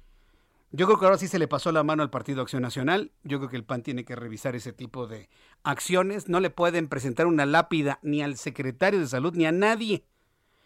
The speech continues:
Yo entiendo que lo están haciendo en el marco del Día de Muertos, que es el próximo lunes y martes. Yo entiendo que esa es la, la intención. Pero no le presenta usted una lápida a un hombre de avanzada edad.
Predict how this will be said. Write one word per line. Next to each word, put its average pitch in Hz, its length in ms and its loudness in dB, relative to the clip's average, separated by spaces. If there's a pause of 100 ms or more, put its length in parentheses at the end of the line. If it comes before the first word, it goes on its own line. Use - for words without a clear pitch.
(240)
Yo 170 160 6
entiendo 220 300 2
que 185 80 -2
lo 170 40 0
están 208 200 2
haciendo 208 260 2
en 190 80 2
el 165 120 4
marco 202 340 4
del 175 100 2
Día 190 220 2
de 190 80 4
Muertos, 190 420 0
que 180 80 -8
es 151 60 -6
el 180 80 -4
próximo 170 340 -2
lunes 185 300 0
y 185 80 -2
martes. - 580 -4 (380)
Yo 151 120 0
entiendo 175 420 -2
que 151 120 -6
esa 151 160 -6
es 147 100 -8
la, 151 160 0
la 139 160 -4
intención. 139 560 -2 (680)
Pero 170 160 0
no 294 80 10
le 311 80 4
presenta 247 320 0
usted 247 180 2
una 240 160 6
lápida 196 640 4 (680)
a 208 120 8
un 254 100 6
hombre 254 240 8
de 214 80 10
avanzada 190 500 8
edad. 185 280 4